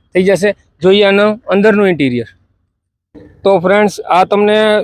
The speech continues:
જોવા મળશે પાવર સ્ટીયરિંગ સાથે, પાવર વિન્ડો સાથે. આ ગાડીનું અંદરનું ઇન્ટિરિયર છે. કલર પણ આનો જોરદાર છે. અંદરના સીટ કવર પણ તમે જોઈ શકો છો, બહુ શાનદાર છે. આ પાછળની કન્ડિશન છે, ફ્રેન્ડ્સ.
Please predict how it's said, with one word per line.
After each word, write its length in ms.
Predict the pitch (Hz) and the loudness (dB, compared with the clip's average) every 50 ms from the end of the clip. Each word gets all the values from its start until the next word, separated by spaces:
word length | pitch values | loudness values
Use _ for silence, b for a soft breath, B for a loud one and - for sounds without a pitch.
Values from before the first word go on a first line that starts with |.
| 160 151 | -4 -4
જોવા 240 | 143 170 185 202 202 | -2 0 2 2 2
મળશે 300 | 202 208 208 - 220 208 | 2 0 -2 -2 -2 -2
પાવર 320 | 165 - 180 190 202 190 | 0 0 0 2 0 0
સ્ટીયરિંગ 380 | 165 - - - 196 196 208 202 | -2 -4 -4 -2 -2 0 0 0
સાથે, 260 | - 202 196 185 202 | 0 -2 -2 -2 -2
પાવર 360 | 185 - 175 180 190 196 175 | -2 0 0 2 2 2 2
વિન્ડો 320 | 160 165 190 214 233 220 185 | 2 0 2 2 2 2 2
સાથે. 340 | - 185 160 143 156 156 170 170 160 - _ _ _ _ _ _ _ _ _ _ _ _ _ _ _ _ _ _ - | 2 2 0 0 0 -2 -4 -4 -8 -12 _ _ _ _ _ _ _ _ _ _ _ _ _ _ _ _ _ _ -2
આ 100 | - 170 | -2 0
ગાડીનું 400 | 165 165 175 180 190 196 196 190 | 2 2 2 2 2 2 0 0
અંદરનું 320 | 190 196 202 202 196 180 | 0 0 0 0 0 0
ઇન્ટિરિયર 440 | 180 185 170 196 196 202 202 202 190 | 0 0 0 0 0 2 0 0 0
છે. 140 | 151 202 202 233 240 _ _ _ _ _ _ _ _ _ _ _ _ _ _ _ _ _ _ _ _ _ _ _ _ _ _ _ _ _ | -2 -4 -6 -8 -10 _ _ _ _ _ _ _ _ _ _ _ _ _ _ _ _ _ _ _ _ _ _ _ _ _ _ _ _ _
કલર 240 | - 165 170 180 175 | -2 0 2 0 0
પણ 140 | 165 185 190 | 0 0 0
આનો 180 | 190 190 190 165 | 0 0 0 0
જોરદાર 360 | 156 175 185 180 196 190 185 | 0 0 0 0 0 0 0
છે. 100 | 151 196 | 0 0
અંદરના 360 | 190 185 185 175 185 190 185 | -2 0 0 0 0 0 0
સીટ 260 | 165 - - 185 165 - | -2 -2 -2 -4 -4 -2
કવર 220 | - 185 185 190 | -2 -2 -2 0
પણ 180 | 170 190 185 165 | -2 -2 -4 -4
તમે 140 | 185 180 | -4 -4
જોઈ 160 | 170 170 180 180 | -2 0 0 0
શકો 280 | - 190 - 180 185 | 0 -2 -2 -2 -2
છો, 120 | 170 185 180 | -2 -2 -2
બહુ 300 | 170 165 175 180 196 - _ | 0 0 0 0 0 -4 _
શાનદાર 420 | - - 165 170 180 185 185 180 165 | -8 -4 -2 0 0 2 0 0 0
છે. 160 | - 185 202 220 - _ _ _ _ _ _ _ _ - | -2 -4 -6 -6 -10 _ _ _ _ _ _ _ _ -6
આ 80 | 131 | -6
પાછળની 500 | 131 - 156 156 - - 185 185 185 185 | -4 -2 -2 -2 -2 0 0 2 2 2
કન્ડિશન 440 | 170 190 190 185 190 156 190 185 180 | 2 0 0 2 2 0 0 -2 -2
છે, 140 | - - 185 | -2 -2 -4
ફ્રેન્ડ્સ. 320 | 160 165 185 185 185 - | -2 -2 -2 -2 -4 -6